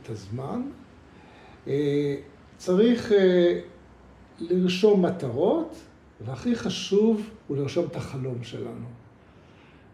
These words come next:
שהחלום שלנו בא מהלב, הוא הדבר הכי חשוב. והרבה אנשים בעצם פוחדים לחשוב מהלב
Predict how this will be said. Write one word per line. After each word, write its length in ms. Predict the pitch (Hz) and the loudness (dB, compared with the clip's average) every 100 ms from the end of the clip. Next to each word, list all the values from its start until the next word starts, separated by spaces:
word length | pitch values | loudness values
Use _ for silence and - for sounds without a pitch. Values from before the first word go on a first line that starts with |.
| - | -16
שהחלום 500 | - 151 135 170 196 | -8 -6 -2 0 0
שלנו 500 | 185 151 165 170 151 | 0 -2 -2 -4 -4
בא 180 | 123 143 | -4 -4
מהלב, 680 | 143 127 117 151 151 175 - - - | -4 -6 -2 2 0 -2 -12 -20 -12
הוא 120 | 131 | -8
הדבר 540 | 123 120 139 151 147 147 - - | -6 -4 -4 -2 -4 -6 -14 -16
הכי 460 | 104 - - 175 180 - | -14 -10 -4 -2 -2 -8
חשוב. 480 | 135 110 - 101 110 - - - - - - - - | -12 -12 -10 -10 -12 -18 -20 -20 -20 -20 -20 -20 -14
והרבה 340 | 131 120 139 180 | -8 -6 -2 0
אנשים 440 | 175 - 175 151 | -2 -4 -6 -4
בעצם 320 | 143 - 147 - | -6 -6 -8 -10
פוחדים 680 | 131 143 131 170 170 175 180 - - - - _ - - | -10 -10 0 2 2 0 -6 -10 -20 -20 -20 _ -20 -12
לחשוב 420 | 117 - 180 139 | -8 0 0 0
מהלב 540 | 151 139 156 170 220 | -4 -4 0 2 2